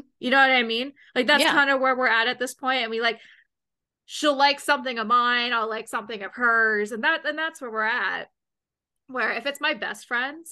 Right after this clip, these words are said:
Speaker 1: they know I don't post anything about my life on my personal social medias. So if I post something about my life on their personal, they're like, "Yo, the Jen's hacked.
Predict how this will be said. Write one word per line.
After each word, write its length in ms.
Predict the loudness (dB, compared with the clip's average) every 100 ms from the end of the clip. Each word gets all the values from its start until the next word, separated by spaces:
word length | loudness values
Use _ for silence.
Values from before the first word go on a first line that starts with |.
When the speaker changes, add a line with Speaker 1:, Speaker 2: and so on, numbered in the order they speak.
| -10
Speaker 1:
they 320 | -4 0 0
know 400 | 0 -2 -2 -4
I 340 | -2 -2 -2 -6 _ -8
don't 280 | -8 -8
post 340 | -6 -4 -4 -6
anything 480 | -6 -6 -6 -4 -2
about 340 | 0 2 0 0
my 220 | -2 0
life 320 | 0 -2 -4
on 60 | -6
my 100 | -6
personal 420 | -6 -6 -4 -4
social 320 | -4 -6 -6
medias. 460 | -8 -4 -4 -4 -8 -20 -20 _
So 120 | -4
if 80 | 0
I 180 | 2 2
post 240 | 2 0
something 260 | -2 -2 -2
about 280 | -2 -4 -6
my 180 | -4 -2
life 180 | -2 -4
on 80 | -6
their 80 |
personal, 320 | -6 -6 -6 -2
they're 100 | -2
like, 220 | -2 -2
"Yo, 200 | -2 -2
the 120 | -6
Jen's 320 | -8 -8 -12
hacked. 600 | -12 -8 -8 -8 -14 -18